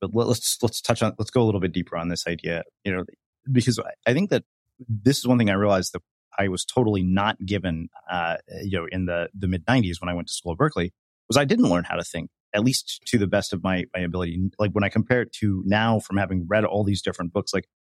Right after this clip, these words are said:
one of my friends watches me work with the A I tool in Mem, and, and I told him, he's like, "You're like a savant with this thing." And I was like,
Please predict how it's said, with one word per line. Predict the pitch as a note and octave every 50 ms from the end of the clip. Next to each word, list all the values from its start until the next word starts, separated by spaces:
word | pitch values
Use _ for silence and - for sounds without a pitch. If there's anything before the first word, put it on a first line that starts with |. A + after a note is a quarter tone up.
| _ _ _
one | - C#3+
of | D3
my | C3
friends | - - A#2+ A#2 A2 G#2 - - _ _ _ _ _ _
watches | - A2+ F#2+ G#2 G#2+ A2 - A2+ G2+ F2
me | - F#2+ F#2 F#2 - _
work | G#2 G#2 G2+ G2 - -
with | G#2 F#2
the | - F#2+ -
A | F#2+ G2+ F#2+
I | F#2+ F#2+
tool | - - F#2 F#2 F#2
in | F2+ F2+
Mem, | G2 G#2+ G#2+ G2+ F#2 -
and, | - F#2+ G2 F#2+ F2 - - _ - - -
and | F#2+ F#2 F#2
I | G2
told | F#2+ - - -
him, | - G#2+
he's | A2+ A2
like, | A#2 G#2+ - -
"You're | B2+ C#3
like | D3 -
a | B2+
savant | - - A2 F#2 A#2 D#3+ - A2+
with | F#2+ F#2
this | - D#2+ -
thing." | - - F2
And | E2+ F2
I |
was | G2 G2+ -
like, | F#2